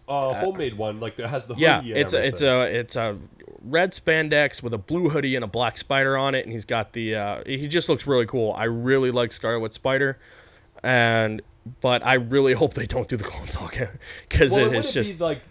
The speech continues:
Speaker 1: that version of it.
Speaker 2: No,
Speaker 1: Like,
Speaker 2: but
Speaker 1: it
Speaker 2: I,
Speaker 1: would
Speaker 2: I
Speaker 1: be a
Speaker 2: do
Speaker 1: condensed
Speaker 2: think
Speaker 1: version, and maybe condensed, it
Speaker 2: Yeah.
Speaker 1: wouldn't be so
Speaker 2: If they
Speaker 1: bad.
Speaker 2: could get a Ben Reilly, I'd be fucking ecstatic. I love Ben Reilly. I love the idea of a Scarlet Spider. I love the idea of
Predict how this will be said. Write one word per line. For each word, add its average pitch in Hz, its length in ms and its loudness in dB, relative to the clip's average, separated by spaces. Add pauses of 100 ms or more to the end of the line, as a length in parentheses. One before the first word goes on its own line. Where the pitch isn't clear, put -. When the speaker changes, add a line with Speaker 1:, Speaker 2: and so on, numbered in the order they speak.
(320)
Speaker 1:
that 127 240 -4
version 110 460 -4
of 85 160 -16
it. - 60 -18
Speaker 2:
No, 139 200 6
Speaker 1:
Like, 123 80 4
Speaker 2:
but 156 100 8
Speaker 1:
it 165 40 8
Speaker 2:
I, 175 60 10
Speaker 1:
would 175 140 6
Speaker 2:
I 170 120 8
Speaker 1:
be 131 80 2
a 127 40 0
Speaker 2:
do 175 140 4
Speaker 1:
condensed 226 180 2
Speaker 2:
think 208 260 8
Speaker 1:
version, 165 200 -4 (260)
and 160 280 -4 (240)
maybe 165 360 -2
condensed, 143 800 -8 (100)
it 131 120 -4
Speaker 2:
Yeah. 123 160 6
Speaker 1:
wouldn't - 160 -8
be 123 160 -12
so - 160 0
Speaker 2:
If 190 80 0
they - 100 12
Speaker 1:
bad. - 60 8
Speaker 2:
could 302 160 6
get 226 180 10
a 208 40 8
Ben 147 300 2
Reilly, 160 460 4 (160)
I'd 131 200 4
be 127 60 0
fucking 113 320 -2
ecstatic. 101 480 -6
I 123 120 0
love 117 240 0
Ben 123 180 2
Reilly. 131 420 2
I 117 120 -2
love 104 260 -2
the 117 120 -2
idea 120 220 0
of 120 80 -2
a 120 120 2
Scarlet 123 480 0
Spider. 131 380 2
I 123 160 4
love 143 260 4
the 165 120 2
idea 143 400 2
of 113 380 0